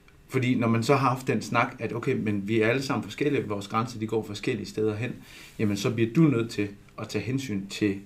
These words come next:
til dem alle. Og det er sindssygt svært.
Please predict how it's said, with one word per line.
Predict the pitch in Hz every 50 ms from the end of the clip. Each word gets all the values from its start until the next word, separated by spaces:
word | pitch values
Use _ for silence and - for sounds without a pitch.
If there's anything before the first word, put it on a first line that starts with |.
| - -
til | - - 107
dem | 110 110
alle. | 113 131 156 170 165 - - - - - - - - - - -
Og | 127 113 - -
det | 151 156 - -
er | 98 98 98 - -
sindssygt | - - - - 87 - - - - - -
svært. | - - - - - -